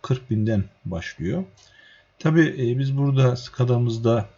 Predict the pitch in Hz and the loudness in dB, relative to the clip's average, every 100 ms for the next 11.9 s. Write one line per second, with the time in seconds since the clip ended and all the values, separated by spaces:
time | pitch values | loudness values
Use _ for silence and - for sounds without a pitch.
0 | _ _ _ _ - 113 110 107 120 110 | _ _ _ _ -10 -4 -2 -2 -2 -2
1 | 117 104 - - 113 107 101 98 101 107 | -2 -4 -4 -8 -2 0 2 2 2 2
2 | 104 98 - 110 104 101 98 107 120 101 | 2 0 0 -4 -2 -2 -2 -4 -4 -6
3 | - 117 98 101 98 98 98 - 110 104 | -6 -2 -2 -2 -2 -2 -4 -4 -4 -4
4 | - - 98 95 101 127 160 - - 135 | -6 -8 -4 -4 -2 -4 -6 -10 -4 0
5 | 135 85 92 - - _ - - - _ | 0 0 -2 -6 -10 _ -20 -20 -20 _
6 | _ _ - 156 156 160 120 113 110 110 | _ _ -8 -4 -4 -2 -2 0 0 -2
7 | 120 - - - _ - 147 156 151 131 | -4 -10 -20 -20 _ -2 2 2 2 2
8 | 139 - - - 131 120 127 165 123 113 | 0 -2 -20 -4 0 2 0 -2 -4 -4
9 | 117 120 117 - 123 113 - - - - | 0 0 0 -2 -4 -4 -6 -14 -10 -6
10 | 101 98 98 101 117 107 92 - 113 113 | -4 -2 -2 -2 -2 -2 -2 0 2 2
11 | 104 - 120 - - 98 92 120 135 | -2 -2 -2 -4 -6 -6 -4 -4 -6